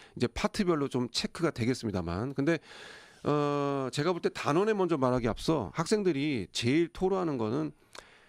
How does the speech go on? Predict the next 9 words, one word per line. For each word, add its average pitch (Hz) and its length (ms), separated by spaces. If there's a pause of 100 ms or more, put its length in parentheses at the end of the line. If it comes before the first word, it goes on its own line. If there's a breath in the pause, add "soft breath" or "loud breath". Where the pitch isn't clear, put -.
(180 loud breath)
에, 92 460
역시 123 600
이 113 720 (140)
중간 147 420
끝나고 160 460
나서의 117 640 (280 soft breath)
유월 160 480
대비를 123 420
좀 - 100